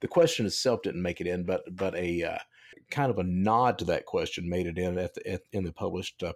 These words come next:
podcast. They, they asked, as the interview ended, they were like, "Do you think that your color, your racial color, had something to do with you not getting a lot of time?"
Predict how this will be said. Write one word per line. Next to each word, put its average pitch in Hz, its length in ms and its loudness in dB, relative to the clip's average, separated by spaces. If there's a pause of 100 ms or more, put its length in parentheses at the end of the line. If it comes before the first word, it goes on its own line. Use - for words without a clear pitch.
podcast. 175 640 -2
They, 120 240 2 (560)
they 113 180 4
asked, 147 340 0 (460)
as 95 180 -6
the 92 80 -6
interview 92 340 -2
ended, 113 360 -2
they 90 100 -2
were 92 140 -4
like, 85 300 -6 (240)
"Do 104 80 -2
you 107 160 2
think 98 320 -4
that 90 220 0
your 98 200 -4
color, - 480 -2 (420)
your 95 100 -4
racial 90 360 -2
color, 85 460 -2
had 87 260 -4
something 95 420 -4
to 120 60 -16
do 82 540 -8 (420)
with 92 160 -2
you 92 100 0
not 85 220 -4
getting 85 220 -4
a 80 80 -6
lot 73 200 -6
of - 80 -14
time?" - 560 -2